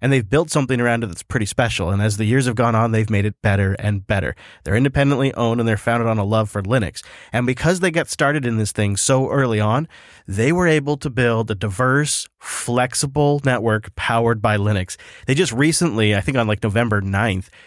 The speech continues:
put up a blog post that talks a little bit about their networking model and why it's particularly useful for developers that need really low latency, high speed connections between their servers.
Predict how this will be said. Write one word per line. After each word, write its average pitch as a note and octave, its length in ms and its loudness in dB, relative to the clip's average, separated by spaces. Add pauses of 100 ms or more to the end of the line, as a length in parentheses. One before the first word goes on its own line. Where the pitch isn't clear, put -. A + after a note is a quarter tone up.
(120)
put C#3+ 120 2
up A#2 100 -2
a G#2 60 -2
blog A2 420 0
post G2 260 0
that G#2+ 100 -8
talks B2+ 260 0
a A#2+ 60 -2
little C3 280 2
bit A2 300 0
about A2 420 -2
their G#2+ 160 2
networking A2 460 0
model F#2 340 -2 (280)
and A#2 140 0
why C#3+ 180 2
it's C3 240 -2
particularly D3 680 -2
useful B2+ 360 0
for A2+ 100 -6
developers A2 600 2
that A2+ 80 0
need G#2 200 0
really A2+ 320 0
low A2+ 160 2
latency, G#2 460 0
high G#2+ 260 -2
speed G#2+ 300 -4
connections F#2+ 680 -4
between G2+ 320 -4
their D2 120 -6
servers. E2+ 440 -8